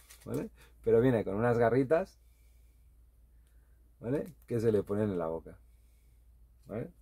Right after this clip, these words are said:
Quedaría así. A ver, a ver. Así. Ese es el conejo, ¿vale? Y el otro es el del traje marrón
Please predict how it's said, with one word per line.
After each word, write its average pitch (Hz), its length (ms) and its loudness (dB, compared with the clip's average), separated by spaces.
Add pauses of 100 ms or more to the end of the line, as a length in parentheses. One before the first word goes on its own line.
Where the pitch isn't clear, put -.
(640)
Quedaría 92 400 2
así. - 220 -6 (1500)
A 82 100 -14
ver, 82 220 -10
a 80 60 -10
ver. 110 220 -8 (2250)
Así. - 200 -20 (640)
Ese 95 200 -12
es 90 60 -6
el 90 80 -6
conejo, 78 340 -14 (600)
¿vale? - 140 -16 (840)
Y 104 160 -2
el 110 120 8
otro 156 480 8 (1040)
es 104 220 -8
el 110 160 -2
del 85 160 -6
traje 92 340 -12
marrón 120 460 -4